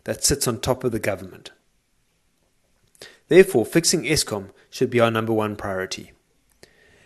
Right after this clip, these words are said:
especially when we've not taken the one easy deci-, decision of the covid nineteen crisis, which was to shut down South African Airways. Personally, I wonder if National Treasury made the ten billion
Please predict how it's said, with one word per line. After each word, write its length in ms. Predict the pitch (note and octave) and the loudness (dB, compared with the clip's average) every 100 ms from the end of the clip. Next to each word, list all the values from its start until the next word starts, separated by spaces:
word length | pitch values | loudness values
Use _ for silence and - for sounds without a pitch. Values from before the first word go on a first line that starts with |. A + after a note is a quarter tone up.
| _ | _
especially 640 | - - G3 G#3 - G2 G#2 | -6 8 8 8 4 -4 -8
when 200 | A#2+ A#2 | -4 -2
we've 120 | B2 | 2
not 200 | C#3 C#3+ | 2 4
taken 320 | C#3+ C#3 C3 | 2 4 0
the 60 | B2 | 2
one 180 | C#3 C#3 | 0 0
easy 320 | D#3+ E3 D3+ | -2 0 0
deci-, 460 | C#3+ C3+ B2+ G#2+ G#2+ _ | 0 0 0 -2 -8 _
decision 520 | A#2 A2 C#3 G#2 F2+ - _ - | -2 0 0 -2 -10 -20 _ -10
of 100 | A2+ | -4
the 80 | B2 | 4
covid 320 | C#3+ C3 B2 | 8 8 4
nineteen 400 | A2 G#2+ A#2+ A2 | -2 -2 -4 -6
crisis, 560 | - G2+ - - - - _ _ | -6 -6 -6 -6 -10 -14 _ _
which 180 | A#2+ - | -8 -2
was 100 | A#2 | -2
to 120 | - | 0
shut 280 | A#2 B2+ A2+ | 0 0 0
down 240 | A2+ A2 G#2 - _ | 0 0 -4 -12 _
South 220 | - G#2+ | -2 0
African 380 | G#2 - G2 G#2 | 0 -2 -8 -6
Airways. 440 | G2 F#2 E2+ - - _ _ _ _ _ _ _ _ _ _ - | -6 -8 -8 -12 -16 _ _ _ _ _ _ _ _ _ _ 0
Personally, 320 | D#3 - E3+ | 2 4 4
I 60 | |
wonder 320 | C3+ B2+ D3 E3 | 6 4 4 4
if 100 | - | 4
National 300 | C3 - C3+ | 0 -2 -2
Treasury 380 | B2+ A2 G#2 | 0 0 -2
made 240 | G#2 G#2+ G#2+ | -4 -2 -2
the 60 | |
ten 300 | G#2 - A#2+ | -4 -4 -4
billion 400 | A2 A2 A2 G#2 | -2 -2 -2 -4